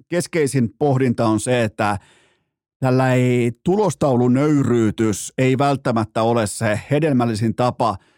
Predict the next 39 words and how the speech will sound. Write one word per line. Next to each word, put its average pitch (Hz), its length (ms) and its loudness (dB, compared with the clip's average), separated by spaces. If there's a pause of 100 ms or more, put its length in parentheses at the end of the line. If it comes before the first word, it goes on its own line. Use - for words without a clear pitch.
(180)
saada, 156 360 -2
kun - 140 -6
siellä 175 280 0
on 240 120 0
se 156 100 -2
lapsen 147 360 -2
into, 113 240 -2
siellä 156 260 -2
on 233 120 -2
se 156 80 -6
tavallaan 156 380 -2
kokeilla 151 480 -2
uutta 143 380 -2
ja 127 120 2
ihastua 135 440 0
uuteen 135 420 0
lajiin, 127 340 -2
harrastukseen, 117 760 -2 (320)
kilpaurheiluun, 127 680 0
mihin 139 260 2
tahansa, 123 360 2
niin 117 260 2 (500)
se - 140 -4
välitön 170 360 0
nöyryytys, 147 520 0
kun 123 140 -2
heitetään 139 400 0
tyttöjä 143 380 0
ja - 60 0
poikia 131 420 -2
samalle 127 400 0
viivalle, 120 400 0
niin 123 280 0 (1080)
se 170 80 -2
ei 165 80 -2
välttämättä 156 500 -2
ole 160 180 0
se 123 240 -2 (640)
kaikista 170 360 -2